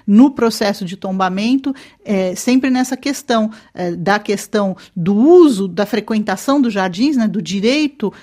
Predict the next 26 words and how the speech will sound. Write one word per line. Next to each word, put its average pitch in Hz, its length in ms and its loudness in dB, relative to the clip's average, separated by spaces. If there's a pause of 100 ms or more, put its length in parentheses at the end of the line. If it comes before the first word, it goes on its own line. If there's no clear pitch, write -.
é, 185 140 -6
do, 226 500 0
do, 202 320 -4
da 214 140 2
população 226 640 -2
do 208 120 0
Rio 208 280 -2
de 185 100 -4
frequentar 220 640 -2
o 185 80 -2
jardim, 185 500 -2
quem 220 220 0
frequenta, 214 640 -2
quem 196 240 -4
usa, 254 160 0
é 175 60 -6
um 170 40 -6
jardim 196 560 -4
muito 220 840 6
frequentado, 196 920 -4
bastante 208 500 -6
popular, 208 600 -8 (280)
e 233 140 0
ao 269 100 4
mesmo 269 360 4
tempo, 262 460 -2